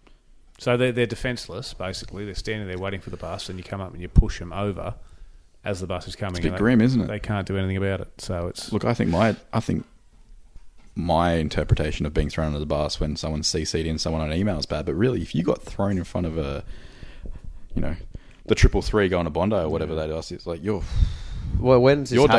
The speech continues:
Speaker 3: happened,
Speaker 2: a lot
Speaker 3: though?
Speaker 2: worse.
Speaker 1: Four seventy.
Speaker 3: Are you already in some sort of, like, physical showdown with someone and you see the bus and you're like, "Oh, here's an opportunity to get a cheap victory here"?
Speaker 2: It's a dog
Speaker 3: Bang.
Speaker 2: act.
Speaker 3: Throw 'em, yeah, it's a
Speaker 1: I got
Speaker 3: dog
Speaker 1: a feeling,
Speaker 3: act.
Speaker 1: I got a feeling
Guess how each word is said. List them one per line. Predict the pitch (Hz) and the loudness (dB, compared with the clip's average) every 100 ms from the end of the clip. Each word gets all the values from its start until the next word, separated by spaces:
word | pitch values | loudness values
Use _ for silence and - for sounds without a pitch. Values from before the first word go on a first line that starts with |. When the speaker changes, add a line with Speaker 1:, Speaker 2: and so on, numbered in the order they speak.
| 104 | 6
Speaker 3:
happened, | - | 6
Speaker 2:
a | |
lot | 80 | 4
Speaker 3:
though? | 101 | 2
Speaker 2:
worse. | 98 | 0
Speaker 1:
Four | - 98 | 2 2
seventy. | - 104 98 | 2 0 2
Speaker 3:
Are | 110 | 4
you | 123 | 4
already | - 110 113 104 104 98 | 8 10 10 8 4 2
in | 98 | -2
some | - 101 95 | -2 -4 -2
sort | - 90 | -2 -2
of, | 82 | -2
like, | 82 80 78 | -4 -4 -6
physical | - 98 90 - 82 | -4 0 0 -2 -6
showdown | - 90 90 92 90 | 0 4 4 4 4
with | 90 | 2
someone | 98 92 113 | 0 2 2
and | 87 | 0
you | 85 | 0
see | 98 | 0
the | 82 | 0
bus | 73 85 85 85 - | 0 0 0 -4 -10
and | 87 | -8
you're | 82 | -6
like, | 80 | -4
"Oh, | 82 | -2
here's | 85 95 87 | 0 0 -2
an | |
opportunity | 78 - - 82 78 78 | -6 -8 -8 -6 -2 -2
to | 76 | -2
get | 78 | -2
a | 76 | -4
cheap | - 85 78 | -2 -2 -2
victory | 78 78 82 80 80 | -4 -6 -2 0 2
here"? | 78 82 - - - | 2 0 -6 -12 -8
Speaker 2:
It's | 120 | -4
a | |
dog | 107 127 98 | 4 4 4
Speaker 3:
Bang. | 87 85 | 2 2
Speaker 2:
act. | 78 - - | -2 -8 -6
Speaker 3:
Throw | 87 87 | 0 0
'em, | 82 76 | 0 0
yeah, | 87 | 0
it's | 80 | 2
a | 131 | 4
Speaker 1:
I | |
got | |
Speaker 3:
dog | 123 101 | 6 8
Speaker 1:
a | |
feeling, | 95 82 | 8 6
Speaker 3:
act. | 123 - | 0 -6
Speaker 1:
I | 117 | -2
got | 131 | 0
a | |
feeling | - 113 | 0 0